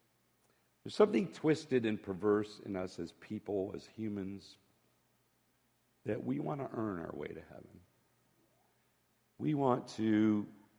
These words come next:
say, well, if you ask someone if,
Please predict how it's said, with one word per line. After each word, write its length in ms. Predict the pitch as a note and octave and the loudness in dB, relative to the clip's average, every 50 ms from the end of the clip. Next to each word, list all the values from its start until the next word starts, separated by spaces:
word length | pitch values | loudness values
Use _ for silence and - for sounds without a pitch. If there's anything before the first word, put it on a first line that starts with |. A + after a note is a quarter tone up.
| _ _ _ | _ _ _
say, 440 | - - - - G#2+ G#2+ G#2 G#2 | -20 -16 -6 0 2 4 6 4
well, 520 | G#2 G#2+ A2+ G#2+ G#2+ G#2 G#2 G#2 - - - - - - - - _ _ _ _ _ _ _ _ _ _ _ _ _ _ _ _ _ _ _ _ _ _ _ _ _ _ _ _ _ _ _ _ _ _ _ _ _ _ _ _ _ _ _ _ | 4 6 8 10 10 10 10 8 6 -8 -12 -16 -18 -20 -20 -20 _ _ _ _ _ _ _ _ _ _ _ _ _ _ _ _ _ _ _ _ _ _ _ _ _ _ _ _ _ _ _ _ _ _ _ _ _ _ _ _ _ _ _ _
if 60 | - | -4
you 180 | A#2 A#2 A#2+ A2+ | 2 4 8 8
ask 200 | A2 G#2+ G#2+ - | 8 8 6 4
someone 340 | A2+ G#2+ G#2+ G#2+ G#2 G#2 G2+ | 0 2 2 2 0 0 0
if, 80 | G2+ | -2